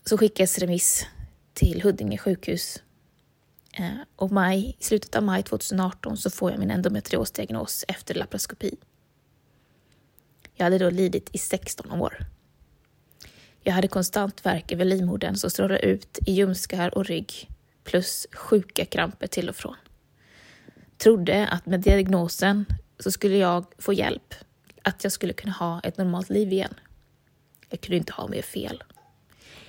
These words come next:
Ingen behandling har hjälpt min smärta. Så exakt ett år efter min diagnos så åker jag till London, till en excisionsspecialist för operation.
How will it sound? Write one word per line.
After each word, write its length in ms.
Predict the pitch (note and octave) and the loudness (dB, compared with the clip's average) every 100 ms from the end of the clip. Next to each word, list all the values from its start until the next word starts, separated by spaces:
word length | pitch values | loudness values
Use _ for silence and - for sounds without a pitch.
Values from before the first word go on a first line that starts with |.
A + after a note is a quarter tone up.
| - _ | -20 _
Ingen 360 | - A3 G#3 F#3+ | 4 6 6 4
behandling 380 | G3 G#3+ E3+ F#3 | 2 2 0 2
har 80 | |
hjälpt 260 | F#3+ F3+ E3+ | 2 2 -2
min 100 | F3+ | -8
smärta. 420 | - G3 - - - - - - _ _ _ _ _ _ _ _ _ _ _ - - | -6 -8 -4 -4 -2 -6 -6 -16 _ _ _ _ _ _ _ _ _ _ _ -10 -10
Så 360 | - - F#3+ F3+ - | -4 0 2 0 -4
exakt 500 | - - - G#3+ - - | -6 0 2 2 -4 -6
ett 280 | G#3+ - F#3 | -6 -4 -4
år 300 | F3+ F#3+ - | -2 -2 -4
efter 320 | F3+ - - | -12 -12 -10
min 140 | G3+ F3 | -6 -2
diagnos 640 | F3+ G3+ G3 G#3 - - - | 0 -2 -2 -4 -4 -6 -10
så 240 | - - A2 | -6 2 2
åker 200 | - E2+ | 2 -2
jag 120 | G2 | -4
till 140 | - | -4
London, 380 | G#2 - G#2+ - - - _ _ | -8 -8 -10 -10 -12 -20 _ _
till 160 | - F#3 | 0 2
en 140 | F3+ A3 | 2 -2
excisionsspecialist 1300 | G#3 - F#3+ F#3+ F#3 - - - - - - - - _ _ _ - _ _ | -6 -4 -4 -4 -6 -6 -8 -6 -6 -8 -10 -12 -20 _ _ _ -20 _ _
för 360 | - E3+ - | -6 -4 -4
operation. 420 | G3+ - - - | -8 -8 -8 -8